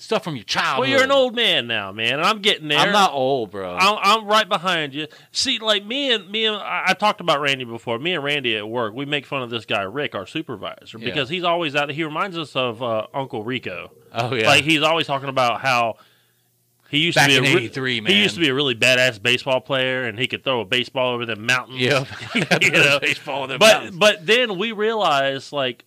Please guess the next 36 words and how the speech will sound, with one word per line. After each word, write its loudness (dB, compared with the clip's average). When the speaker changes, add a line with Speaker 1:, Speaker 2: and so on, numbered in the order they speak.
Speaker 2:
all 2
we -2
ever -4
do -4
on -6
the -8
phone -6
is -12
talk -10
about -4
old -4
girls -10
we -12
fucked -16
and -18
talk -10
about -6
old -10
things -12
we -12
did. -10
We're -4
doing -8
the -10
same -8
thing, -10
Speaker 1:
Right. 0
Speaker 2:
but 0
we're -2
making -4
fun -8
of -8
this -8
guy, -8
you -20
know? -16